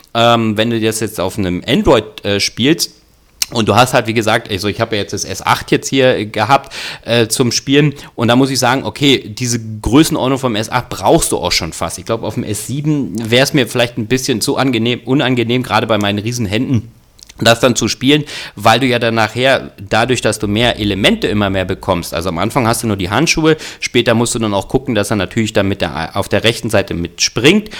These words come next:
auf der linken Seite machst du die Bewegung für, ähm, vor und zurück und das dann alles zu koordinieren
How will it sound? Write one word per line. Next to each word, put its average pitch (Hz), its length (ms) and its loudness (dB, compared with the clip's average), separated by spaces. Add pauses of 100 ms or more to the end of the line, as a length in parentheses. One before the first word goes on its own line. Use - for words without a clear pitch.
(100)
auf 92 140 -4
der 104 100 2
linken 123 220 2
Seite 110 300 0
machst 104 260 -2
du - 20 -2
die 104 100 -4
Bewegung 110 640 -2
für, 98 640 0
ähm, 90 340 -2
vor 104 280 2
und 95 140 -4
zurück 104 360 0 (400)
und 107 400 2
das 123 140 2
dann 131 80 2
alles 120 220 0
zu 127 100 -2
koordinieren 123 800 2